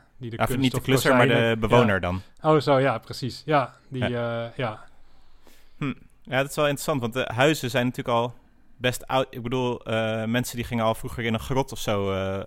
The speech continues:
Speaker 2: eh, wonen.
Speaker 1: Ja.
Speaker 2: Dus dat zou je, dat zou je al een woning kunnen noemen.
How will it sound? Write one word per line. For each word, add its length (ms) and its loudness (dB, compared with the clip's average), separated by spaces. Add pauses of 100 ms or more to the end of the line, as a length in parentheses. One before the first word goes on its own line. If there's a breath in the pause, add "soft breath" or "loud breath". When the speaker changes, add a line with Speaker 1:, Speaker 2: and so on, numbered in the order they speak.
(160)
Speaker 2:
eh, 60 -4
wonen. 340 0 (880)
Speaker 1:
Ja. 100 2
Speaker 2:
Dus 80 6
dat 140 -10
zou 180 2
je, 180 2
dat 120 -4
zou 160 4
je 60 6
al 140 8
een 80 4
woning 300 4
kunnen 220 0
noemen. 300 -2